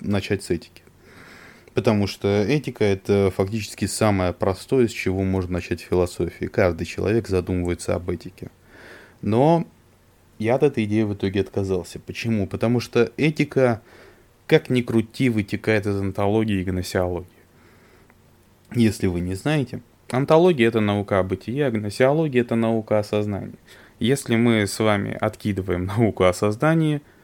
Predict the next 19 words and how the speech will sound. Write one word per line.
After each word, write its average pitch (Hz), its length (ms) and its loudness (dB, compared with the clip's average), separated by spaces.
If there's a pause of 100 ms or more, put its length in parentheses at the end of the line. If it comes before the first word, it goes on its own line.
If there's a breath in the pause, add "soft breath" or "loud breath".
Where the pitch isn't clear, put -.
(100)
то 110 100 4
мы 117 160 2
с - 100 -8
вами 113 240 2
откидываем 101 640 -4
и 95 100 -2
этику. - 300 -12 (680 loud breath)
Поэтому 95 400 2
начать 110 340 0
я 123 100 2
решил 120 500 0
с - 400 -2
гносеологии, 117 1080 0
а 104 120 2
сегодня 127 480 -2
конкретно 113 520 -2
мы 120 400 -2
поговорим 98 680 0
об 101 240 -2